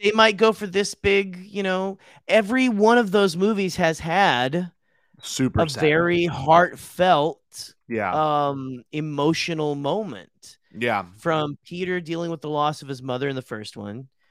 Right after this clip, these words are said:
Speaker 1: to Peter realizing that Yondu has always been his actual, like,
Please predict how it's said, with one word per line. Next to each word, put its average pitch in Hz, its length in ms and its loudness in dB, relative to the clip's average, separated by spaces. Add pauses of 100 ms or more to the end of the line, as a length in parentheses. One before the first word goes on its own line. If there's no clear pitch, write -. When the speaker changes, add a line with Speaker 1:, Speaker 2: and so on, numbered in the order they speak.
(260)
Speaker 1:
to 139 880 0 (420)
Peter 170 380 -4
realizing 151 680 -2
that 131 200 -6
Yondu 139 800 -4
has 127 240 -4
always 135 460 0
been 135 180 -8
his 123 320 -8
actual, 127 720 -6 (300)
like, 110 220 -6